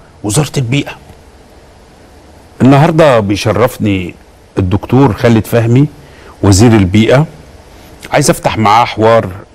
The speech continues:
ي-، لا ينقصه فيه الصراحة، لأن حال البيئة في مصر للأمانة ينبغي ألا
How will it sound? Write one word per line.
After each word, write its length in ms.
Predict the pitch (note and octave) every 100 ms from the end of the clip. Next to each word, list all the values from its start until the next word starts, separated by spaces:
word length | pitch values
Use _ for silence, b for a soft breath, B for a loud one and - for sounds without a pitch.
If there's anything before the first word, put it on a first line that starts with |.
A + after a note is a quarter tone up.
| -
ي-، 500 | - G2 F#2+ F#2+ F#2+
لا 200 | G2+ A#2
ينقصه 500 | D#3+ C#3 - C#3+ C#3
فيه 340 | A#2 C3 C#3 G#2+
الصراحة، 500 | - A2 F2 - - - - b b b b _ -
لأن 600 | B2 C3 C3 B2+ B2 B2
حال 300 | - - D#3
البيئة 580 | C#3+ A2 C3 C3+ A#2 A2 -
في 120 | -
مصر 500 | A#2 D3 D#3+ - - _ _ _ b b b - -
للأمانة 560 | A2 C#3 D3 C3+ C3+ B2
ينبغي 580 | A2+ A#2 B2 B2 A#2+ B2+
ألا 200 | C#3+